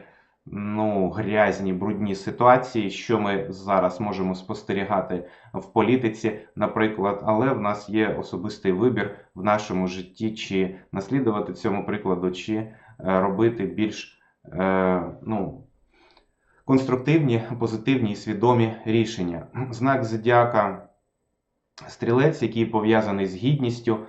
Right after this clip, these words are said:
в ньому зараз планети відсутні, в інших знаках вони знаходяться. Тож, е, такий секрет астрологічний, який я, ну, собі теж знаю, це те, що пусті знаки зодіака — це ті, які, е,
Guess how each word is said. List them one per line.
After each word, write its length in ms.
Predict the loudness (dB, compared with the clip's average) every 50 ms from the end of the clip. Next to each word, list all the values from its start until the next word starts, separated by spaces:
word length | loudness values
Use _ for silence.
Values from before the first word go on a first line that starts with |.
| -18 -20 -14 _
в 80 | -2 0
ньому 220 | 2 2 2 2
зараз 300 | 4 4 4 4 2 0
планети 440 | -2 -2 0 0 0 0 0 0 -2
відсутні, 680 | -2 -2 -4 -2 0 2 2 2 0 -2 -2 -2 -2 -4
в 140 | -2 -2 0
інших 260 | 0 -2 -4 -8 -8
знаках 480 | -2 0 2 2 2 2 -2 -4 -4 -2
вони 360 | -2 -2 0 0 -2 -2 -4
знаходяться. 760 | -4 -6 -6 -2 0 0 2 2 0 0 0 0 0 0 0 -4 -16 -20 -20 -20 -20 _ 2
Тож, 480 | 6 6 6 6 4 2 -2 -4 -2
е, 500 | 0 2 2 2 2 4 2 2 2 0 -2 -6 -12 -20 _ -12
такий 260 | -12 -6 -2 -2 -2
секрет 420 | -2 -2 -2 0 2 2 2 2
астрологічний, 800 | -2 -4 -6 -6 -6 -4 -2 -2 -4 -4 -4 -4 -2 -2 -2 -2 -4
який 420 | -6 -6 -4 -2 -2 -2 -4 -4
я, 440 | -4 -2 0 2 2 0 0 -4 -10 -18 -20 _ _ _ _
ну, 480 | -6 -4 -2 0 0 0 0 -2 -4 -6
собі 260 | -6 -6 -4 -4 -4
теж 340 | -2 -2 0 0 0 -2 -4
знаю, 440 | -2 0 2 4 4 4 4 2 2
це 220 | -2 -4 -4 -4
те, 240 | -2 0 0 0 0
що 420 | 0 -4 -6 -6 -4 -2 0 -2
пусті 440 | -2 -2 -4 -4 -4 -4 -2 -2 -2
знаки 340 | -2 -2 -4 -4 -6 -6 -8
зодіака — 520 | -10 -8 -2 2 4 4 4 4 2 0 -4
це 200 | -4 -6 -8 -8
ті, 300 | -8 -6 -6 -4 -2 -2
які, 400 | -2 -2 -4 -4 -2 0 2 2
е, 200 | 2 0 -2